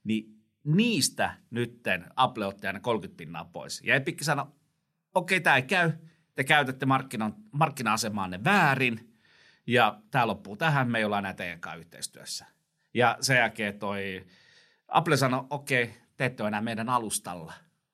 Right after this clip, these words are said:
Ja ne heitti, heitti koko Fortnitein pois sieltä, yksi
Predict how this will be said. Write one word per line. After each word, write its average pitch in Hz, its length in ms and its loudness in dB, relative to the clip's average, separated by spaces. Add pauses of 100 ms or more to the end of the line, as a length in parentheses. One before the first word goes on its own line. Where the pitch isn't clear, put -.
Ja 95 100 -6
ne 101 140 -2
heitti, 107 340 -4
heitti 117 260 -2
koko 110 240 -6
Fortnitein 101 680 -2
pois 160 320 0
sieltä, 120 260 -2 (160)
yksi 110 220 -14